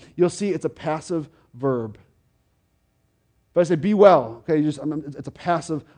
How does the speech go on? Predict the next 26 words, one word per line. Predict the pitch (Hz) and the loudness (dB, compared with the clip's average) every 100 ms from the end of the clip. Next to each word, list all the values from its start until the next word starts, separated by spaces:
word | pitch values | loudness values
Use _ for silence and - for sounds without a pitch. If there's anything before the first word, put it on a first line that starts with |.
| - | -4
verb. | 160 139 - - | 0 0 -2 -8
"Be | 175 196 | -2 4
reconciled," | 196 202 202 175 151 123 135 | 6 6 4 2 0 -2 -6
it's | 131 | -10
a | - | -14
passive | - 175 170 165 143 _ - _ | -12 -14 -10 -10 -10 _ -20 _
verb. | 143 180 147 | 0 2 2
It's | 143 | 0
not | 175 196 185 | 0 0 0
our | 185 | 0
job | 143 139 175 165 151 - - - | 0 0 0 0 -2 -4 -14 -4
to | 156 | -4
accomplish | - - 180 175 190 180 - _ | -4 -6 -6 -2 -4 -4 -12 _
the | 151 | -2
work | 131 147 160 160 - | 0 2 0 -2 -8
of | 143 | -4
reconciliation. | 151 147 151 143 151 143 139 135 131 117 107 | -4 -2 -6 -4 -4 -2 0 0 -2 -10 -16
I | - _ _ _ _ _ _ _ - | -20 _ _ _ _ _ _ _ -10
want | 139 143 | -8 -4
you | |
to | 135 | 0
hear | 135 | 0
that | 127 | 0
again. | 123 107 - _ _ _ _ | -4 -10 -14 _ _ _ _
It's | 165 151 - | -4 -4 -4
not | 143 143 160 165 | -2 0 0 -4